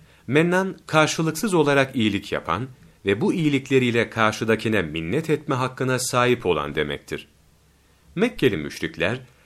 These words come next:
salih olduğuna inandıkları bu kişileri kendileriyle Allah Subhanehu ve Teala arasında aracı kılıyorlardı. Allah onların bu inançlarının yanlış olduğunu Kur'an-ı Kerim'in birçok yerinde belirtmiştir.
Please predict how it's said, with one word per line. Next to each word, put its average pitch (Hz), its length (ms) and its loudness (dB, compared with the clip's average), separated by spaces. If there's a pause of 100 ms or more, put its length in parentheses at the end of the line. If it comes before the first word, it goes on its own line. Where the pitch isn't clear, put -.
(120)
salih 180 540 2
olduğuna 135 420 4
inandıkları 110 720 0
bu 196 100 -4
kişileri 123 540 0
kendileriyle 104 800 2 (380)
Allah 131 340 2
Subhanehu 131 640 -2
ve 107 120 4
Teala 107 460 2
arasında 147 560 0
aracı 147 360 0
kılıyorlardı. 73 720 -2 (840)
Allah 165 400 0
onların 139 480 2
bu 196 80 0
inançlarının 127 840 0
yanlış 92 420 0
olduğunu 90 580 0 (300)
Kur'an-ı 147 440 0
Kerim'in 101 540 0
birçok 156 480 0
yerinde 127 440 2
belirtmiştir. 95 800 -4